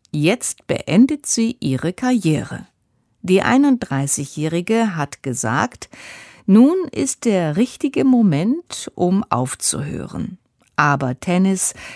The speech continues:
wird immer in meinem Herzen bleiben.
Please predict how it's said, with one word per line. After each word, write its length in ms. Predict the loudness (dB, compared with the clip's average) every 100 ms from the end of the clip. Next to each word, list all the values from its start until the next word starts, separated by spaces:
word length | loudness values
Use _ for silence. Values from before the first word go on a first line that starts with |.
| -6
wird 240 | 0 0 0
immer 480 | 2 4 4 0 -2
in 340 | -2 0 2 2
meinem 400 | 2 2 2 0
Herzen 580 | -2 -4 -2 0 2 0
bleiben. 540 | -2 -2 -4 -6